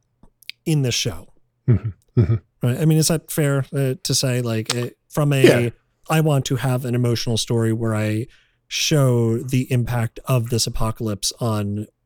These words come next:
Speaker 1: ordinary people or interesting people. Like, it's very impactful in that sense. But if you just pick it out, it doesn't have a lot to do with the story that The Last of Us is telling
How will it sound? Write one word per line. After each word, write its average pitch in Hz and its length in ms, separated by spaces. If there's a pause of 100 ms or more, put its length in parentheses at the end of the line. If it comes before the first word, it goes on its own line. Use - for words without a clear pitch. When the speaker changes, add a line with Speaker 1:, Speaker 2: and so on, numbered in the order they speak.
(260)
Speaker 1:
ordinary 123 500
people 101 580
or 117 140
interesting 127 460
people. 131 360
Like, 107 240
it's 110 140
very 113 680 (540)
impactful 135 720 (100)
in 147 120
that 131 180
sense. 131 320
But 131 160
if 123 140
you 156 140
just 147 360 (580)
pick 156 200
it 104 100
out, 113 540 (680)
it 165 160
doesn't 147 240
have 135 180
a 127 40
lot 120 220
to 135 60
do 120 200
with 113 180
the 120 140
story 113 400
that 104 180
The - 80
Last 104 380
of 104 100
Us 104 200
is 101 120
telling 98 480